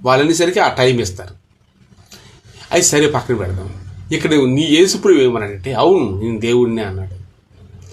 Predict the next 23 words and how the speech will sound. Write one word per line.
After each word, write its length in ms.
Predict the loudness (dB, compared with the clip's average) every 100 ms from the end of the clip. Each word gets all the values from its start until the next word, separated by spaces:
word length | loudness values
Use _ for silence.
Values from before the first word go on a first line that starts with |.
| -20 -20 -20 -4 0
"నన్ను 120 | 2
చూస్తే 400 | 2 0 0 -2
తండ్రిని 360 | 0 0 0 -2
చూసినట్టు 380 | -2 -4 -6 -8
కాదా?" 420 | -6 -4 -6 -10 -18 _
అన్నాడు. 240 | -10 -6 -4
తండ్రిలో 440 | -2 -2 0 0
పరిశుద్ధత 580 | 2 -2 -4 -4 -6 -2
అన్నీ 180 | 0 0
ఉన్నాయి. 300 | 0 -2 -8 -16 -20 -2 2
యేసుప్రభులో 540 | 2 4 4 6 6
ఉన్నాయిగా. 460 | 6 4 2 0 -6 _ _ _ -20 -20 -20 -20 -20 -20 -20 -20 -20 -20 -20 0
యేసుప్రభు 340 | 0 4 4 4
సున్నతి 400 | 4 0 0 0
చేసుకోండి, 320 | 0 -2 -2
ఎనిమిది 420 | 0 0 2 0
సంవత్సరాలు 480 | -2 -4 -2 -4 -4
పిల్లడప్పుడు 520 | -2 -2 -2 -6 -10 -12 -20 -16
సున్నతి 400 | -4 -2 -2 2
చేయించారు 380 | 0 0 -6 -2
జెరూసలేం 420 | -2 -2 -2 -2
దేవాలయంకి 520 | -2 -2 -4 -8 -12 -18
వెళ్ళి. 160 | -20